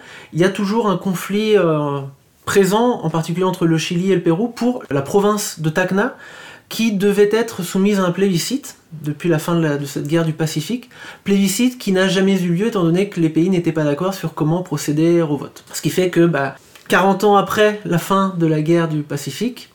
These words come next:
il n'y avait toujours pas de solution, et la Bolivie est intéressée par ce conflit, puisqu'elle avait perdu son unique accès à l'océan Pacifique lors de la même guerre. Donc, on a une situation assez instable au niveau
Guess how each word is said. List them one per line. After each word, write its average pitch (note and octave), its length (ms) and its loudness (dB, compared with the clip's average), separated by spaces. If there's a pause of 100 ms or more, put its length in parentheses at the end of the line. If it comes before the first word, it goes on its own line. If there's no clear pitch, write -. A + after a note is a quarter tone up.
(180)
il E3 80 2
n'y D#3+ 80 4
avait D#3+ 140 2
toujours E3 280 -4
pas F#3+ 140 2
de D#3+ 200 2
solution, E3+ 680 -2 (460)
et G3 100 4
la G#3 120 4
Bolivie F3+ 400 2
est G#3 40 4
intéressée F3 540 2
par F#3 240 -2
ce F#3+ 100 -4
conflit, F#3 480 -2 (480)
puisqu'elle F#3 560 0
avait D3+ 160 2
perdu D#3 360 -2
son D3+ 380 -2
unique E3+ 380 2
accès E3+ 420 0
à E3 100 2
l'océan D3 340 -2
Pacifique D#3 680 -6
lors C3+ 140 -4
de C#3+ 60 2
la C#3+ 100 2
même D3+ 200 2
guerre. B2+ 260 -6 (300)
Donc, F#3 260 0 (500)
on E3+ 160 4
a G3 80 4
une G3+ 80 4
situation G3 680 0
assez G#3 640 4
instable G3+ 460 2
au F#3 60 4
niveau F3 640 2